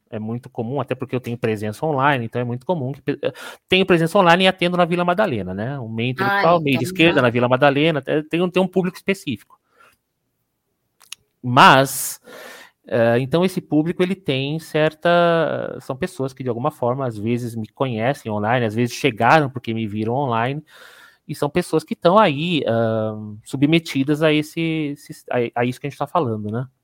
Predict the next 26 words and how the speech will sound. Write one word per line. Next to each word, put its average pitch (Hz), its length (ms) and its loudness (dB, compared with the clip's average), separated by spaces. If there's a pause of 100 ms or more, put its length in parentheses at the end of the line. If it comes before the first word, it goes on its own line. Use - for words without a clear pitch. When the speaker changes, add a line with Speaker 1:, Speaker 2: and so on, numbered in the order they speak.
(880)
Speaker 1:
É 165 160 0
interessante, 151 800 0
porque - 260 -6
existe 220 300 0
um 226 40 -2
movimento 135 580 -4 (200)
que, 131 280 -2
que - 200 -10
em 147 60 2
algum 147 200 2
momento 156 640 2
leva 160 460 6
a 160 40 6
uma 165 160 2
percepção, 160 540 -2
"Olha, 107 340 2 (1500)
eu 180 360 8
não 269 280 4
sou 196 420 4
exatamente 135 640 0
esse 123 120 -4
avatar 117 440 2
que - 80 -20
tá 107 140 -2
na 113 100 -4
tela, 143 400 -2